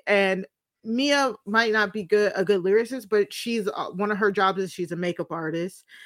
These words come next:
And so she knows, she's tapped into the aesthetic of what people like on social media. She, like you said, she's an influencer. She knows what'll, what'll get the traction, what'll get the eyes on,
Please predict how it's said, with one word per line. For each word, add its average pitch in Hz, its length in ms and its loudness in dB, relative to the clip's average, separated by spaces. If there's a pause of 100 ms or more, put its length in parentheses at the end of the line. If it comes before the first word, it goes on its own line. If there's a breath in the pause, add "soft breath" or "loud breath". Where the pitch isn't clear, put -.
(240 loud breath)
And 190 220 -2
so 190 160 -2
she 208 260 -8
knows, 196 560 6
she's - 280 -8
tapped 202 440 2
into 202 320 0
the 180 140 -6
aesthetic 175 580 -2 (540 soft breath)
of 175 380 0 (100)
what 180 340 -2 (260)
people 190 340 -2
like 170 380 0
on 175 240 -2
social - 300 -8
media. 170 420 -4
She, - 160 -14
like 175 220 -6
you 190 60 -8
said, 185 200 -6
she's 185 160 -8
an 175 140 -8 (120)
influencer. 170 800 -6
She 208 220 -6
knows 190 560 4
what'll, 180 440 0 (100)
what'll 180 320 -2
get 185 140 -6
the 180 60 -8
traction, 170 540 -4
what'll 175 160 -2
get 170 160 -12
the - 160 -14
eyes 175 360 -2
on, 165 260 -6